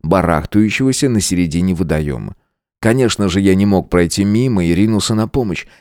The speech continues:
Сбросив на ходу рубаху и оружие, нырнул и быстро доплыл до мужика. Оказалось,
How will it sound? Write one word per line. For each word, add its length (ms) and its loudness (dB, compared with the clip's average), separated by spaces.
Сбросив 600 0
на 100 0
ходу 300 0
рубаху 520 0
и 80 2
оружие, 500 2
нырнул 560 2
и 20 4
быстро 440 0
доплыл 360 2
до 140 0
мужика. 540 -6
Оказалось, 560 0